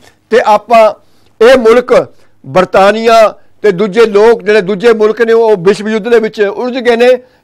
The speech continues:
ਤੇ ਆਪਾਂ ਵੀ ਜਾ ਕੇ ਆਪਣੇ ਦੇਸ਼ ਨੂੰ ਆਜ਼ਾਦ ਕਰਾਈਏ।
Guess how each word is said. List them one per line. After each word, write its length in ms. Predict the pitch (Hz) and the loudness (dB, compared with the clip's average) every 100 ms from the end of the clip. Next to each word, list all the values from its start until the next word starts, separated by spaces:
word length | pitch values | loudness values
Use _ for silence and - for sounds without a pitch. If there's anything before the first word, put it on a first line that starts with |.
| - | -4
ਤੇ 100 | 226 | -2
ਆਪਾਂ 400 | 196 214 - 254 | 0 -2 0 0
ਵੀ 280 | 233 226 156 - _ _ - | 0 -4 -8 -14 _ _ -8
ਜਾ 260 | 131 208 | 0 0
ਕੇ 160 | 240 233 | 0 0
ਆਪਣੇ 280 | 220 214 190 | -2 -2 -6
ਦੇਸ਼ 280 | 170 196 226 | -4 -6 -8
ਨੂੰ 160 | 233 | -10
ਆਜ਼ਾਦ 320 | 175 175 208 | -4 0 0
ਕਰਾਈਏ। 440 | - 220 156 147 | 0 -2 -2 -4